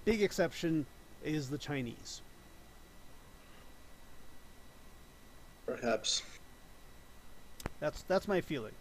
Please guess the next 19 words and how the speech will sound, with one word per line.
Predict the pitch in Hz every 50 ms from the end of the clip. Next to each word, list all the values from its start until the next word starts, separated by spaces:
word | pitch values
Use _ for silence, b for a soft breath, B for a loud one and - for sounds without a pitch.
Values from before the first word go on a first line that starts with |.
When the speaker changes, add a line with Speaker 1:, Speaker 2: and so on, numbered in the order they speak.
| - - - - -
Speaker 1:
For | - 143
the, | 143
except | 143 - - 214 202
for | - 254
the | 247
Chinese, | 214 - 220 226 208 185 175 165 160 160 156 135 165 - - - -
and | 190 185 185 180 170
they | 208 226
are | 214 196 170 151
a | 135 117 - -
huge | - 214 214 196 170 135 -
population, | - 143 123 - 123 123 135 143 - - - 110 110
so | - 131 123 120 113 B B B B B B B -
you | 156
really | 180 196 190 165
can't | - - 160 139 120 -
dismiss | 120 - - - 143 131 123 120
Speaker 2:
Mm. | -
Speaker 1:
them. | 127 120 117 117